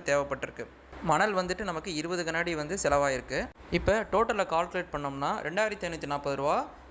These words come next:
மெட்டீரியலுக்கு மட்டும் இந்த இரநூத்தம்பது ஸ்கொயர் ஃபீட்டுக்கு நமக்கு செலவாயிருக்கு. அடுத்ததா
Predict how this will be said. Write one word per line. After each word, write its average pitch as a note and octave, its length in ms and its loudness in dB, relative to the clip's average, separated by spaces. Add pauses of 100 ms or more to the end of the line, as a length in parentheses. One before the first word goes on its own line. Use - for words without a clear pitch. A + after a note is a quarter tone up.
(160)
மெட்டீரியலுக்கு E3+ 500 -2
மட்டும் F#3 280 0 (220)
இந்த D#3 160 -2
இரநூத்தம்பது D#3 360 -2
ஸ்கொயர் E3 160 -2
ஃபீட்டுக்கு E3 300 -4 (120)
நமக்கு E3 260 -6
செலவாயிருக்கு. C#3 460 0 (380)
அடுத்ததா F3 300 4